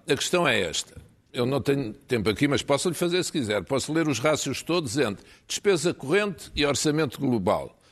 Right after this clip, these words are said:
De, despesa de investimento e contas globais, orçamento global. O que é que aconteceu nesses anos? Baixou muito a despesa corrente em relação ao orçamento total da Câmara,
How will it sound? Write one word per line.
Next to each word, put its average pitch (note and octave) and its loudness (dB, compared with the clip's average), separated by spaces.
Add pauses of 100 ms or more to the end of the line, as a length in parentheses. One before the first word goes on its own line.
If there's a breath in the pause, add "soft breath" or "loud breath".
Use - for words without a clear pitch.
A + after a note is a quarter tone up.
(160 soft breath)
De, C3 0 (540)
despesa F#3 2
de E3+ 4
investimento F3 0 (320 soft breath)
e F3+ 2 (100)
contas D#3 4
globais, B2 4
orçamento C3 2
global. G#2 2 (200 soft breath)
O F3 0
que A#3+ 2
é A#3 6
que G#3 2
aconteceu E3+ 4
nesses C3+ 2
anos? F#2+ 0 (260 soft breath)
Baixou B2 4
muito D3+ 2
a B2+ 4
despesa C3 0
corrente B2+ 0
em B2+ 4
relação B2 0
ao B2+ 2
orçamento A#2 -4
total G#2+ -2
da G2 -4
Câmara, G2+ -4